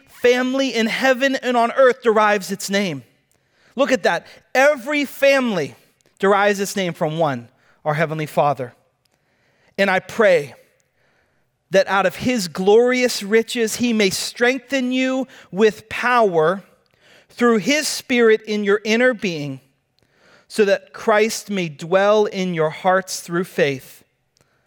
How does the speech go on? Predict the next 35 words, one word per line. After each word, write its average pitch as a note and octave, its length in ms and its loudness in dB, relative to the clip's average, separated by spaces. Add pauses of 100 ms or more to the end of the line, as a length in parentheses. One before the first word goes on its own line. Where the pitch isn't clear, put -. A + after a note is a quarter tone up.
(420)
So G#3+ 100 -2
he - 20 0
says, F#3+ 240 0
"By F#3+ 220 2
the F#3 80 -2
power G#3 320 0
of G3 80 -4
the G#3+ 80 -6
Holy G#3 260 -2
Spirit, E3+ 420 -2
I D#3 120 -2
pray E3+ 560 -2 (340)
that D#3+ 320 -4 (240)
Christ - 540 -2
will E3 80 -10
dwell F3+ 560 0
in E3+ 160 -6
your E3 100 -2
hearts D3+ 320 -4
through D3+ 160 -10
faith." D3+ 300 -2
As D3 120 -6
we F#3+ 120 -4
place F#3+ 360 -4
our D#3 200 -4
faith F#3 400 -4
in F3+ 120 -10
Christ, E3+ 460 -2 (300)
his A3 280 0
presence, D3+ 640 -6
his A3+ 280 -2
power D3+ 420 -2
dwells F3+ 680 0 (200)
within E3+ 440 -2
us. - 360 -8